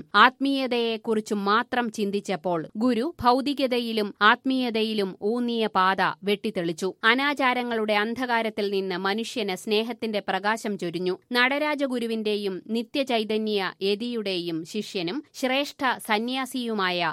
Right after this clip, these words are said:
മുനി നാരായണ പ്രസാദ് സ്വാമിയും നാരായണ ഗുരുകുലവും ശിവഗിരി മഠവും അവിടുത്തെ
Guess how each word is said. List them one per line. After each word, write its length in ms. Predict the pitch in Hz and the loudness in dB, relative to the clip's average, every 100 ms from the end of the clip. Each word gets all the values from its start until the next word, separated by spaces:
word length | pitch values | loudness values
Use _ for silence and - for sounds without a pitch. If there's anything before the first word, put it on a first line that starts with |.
| - | -2
മുനി 260 | 233 262 277 | 0 2 2
നാരായണ 460 | 240 226 233 233 | 2 0 0 -2
പ്രസാദ് 520 | 220 196 - 185 180 165 | -2 -4 -2 -2 0 -4
സ്വാമിയും 380 | - 214 190 185 165 214 302 - | -4 0 2 2 0 0 -4 2
നാരായണ 520 | 226 247 262 262 262 | 4 4 0 -2 -2
ഗുരുകുലവും 580 | 233 226 226 220 208 190 170 | -2 -2 0 0 2 0 -4
ശിവഗിരി 480 | - 269 269 269 285 | -4 -2 0 -2 -2
മഠവും 460 | 254 208 220 208 190 - | 0 0 0 -2 -4 -2
അവിടുത്തെ 480 | 202 226 247 226 | 0 0 -2 -2